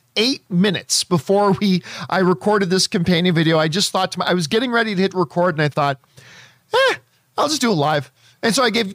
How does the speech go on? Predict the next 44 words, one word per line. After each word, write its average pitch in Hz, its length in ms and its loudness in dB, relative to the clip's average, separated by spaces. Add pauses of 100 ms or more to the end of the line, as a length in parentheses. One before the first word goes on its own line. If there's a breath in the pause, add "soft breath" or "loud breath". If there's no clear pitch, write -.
no 240 260 2
notice 220 440 2
and 190 120 -2
I 190 80 0
just - 440 -2
popped 208 240 -2
it 185 80 4
up 180 180 -2
and 175 160 0
we 175 80 2
went 165 240 -2
live. 143 320 0 (280 loud breath)
And 180 120 -2
there's 185 160 0
already 220 200 2
a - 20 0
bunch 185 200 -2
of - 40 -4
you 185 80 -2
guys 165 360 0
in 165 220 0
there. 156 260 2
Uh, 143 260 2 (340 loud breath)
uh, 147 240 2 (140)
Kazan 240 640 0
is 175 140 0
saying 196 220 0
hi 180 240 0
from 175 180 -4
India. 196 280 2
Hello 160 360 0
from 180 200 -4
India. 190 440 2 (260 loud breath)
Hello, 202 240 2
everybody 202 460 0
in 185 80 0
the, 170 220 0
in 165 160 -2
the, 151 200 2
uh, 139 120 2
chat, 185 380 -2
Mister 175 340 -2
Ang 180 500 2
and, 127 160 0